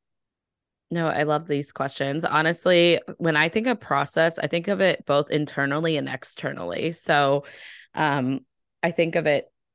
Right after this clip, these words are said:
externally being the process for your client. And then I think internally is, like, those S O Ps and those, like, C R M systems and the things that we're doing to make things more smooth. So I focus a lot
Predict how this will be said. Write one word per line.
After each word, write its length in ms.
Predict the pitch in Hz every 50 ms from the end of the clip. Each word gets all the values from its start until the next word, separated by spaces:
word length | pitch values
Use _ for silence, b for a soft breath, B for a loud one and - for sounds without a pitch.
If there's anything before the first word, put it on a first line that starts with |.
| _ _
externally 640 | - 160 160 - - - 220 202 208 202 185 160 156 147
being 240 | 147 143 143 143 139
the 60 | 139
process 480 | - - - 131 139 - - 143 - -
for 80 | -
your 140 | 131 120 120
client. 600 | - - 131 127 123 135 147 170 190 214 233 254 b b b b b b b b b -
And 160 | - 160 160
then 140 | 156 151 147
I 80 | 151 160
think 200 | 160 156 147 -
internally 540 | 151 143 - - 175 175 170 156 143 135
is, 140 | 127 131 -
like, 160 | 135 127 127
those 220 | - 139 135 131 -
S 180 | - 120 - - 135
O 60 | 127
Ps 500 | - - - 151 143 135 123 123 - -
and 160 | 127 139 127
those, 260 | 127 123 127 127 -
like, 220 | 131 127 127 127 -
C 200 | - - 151 143
R 200 | 135 143 143 139
M 180 | 139 139 143
systems 640 | 139 - 123 127 - - - 127 123 120 120 127 127
and 160 | 127 127 131
the 60 | 139
things 260 | 139 - 156 151 147 139
that 140 | 120 117
we're 180 | 135 151 151 151
doing 460 | 147 - 143 135 127 127 127 127 -
to 160 | - - 143
make 200 | 131 127 123 117
things 280 | - 139 131 131 131 -
more 120 | 131 123
smooth. 480 | 123 - - - 143 131 120 101 120 -
So 360 | - - 156 147 143 135 135 B B B B B B B B
I 160 | - 170 175
focus 420 | 170 - 175 175 170 - 147 147 -
a 80 | 160
lot 420 | 151 139 135 135 139 139 131 131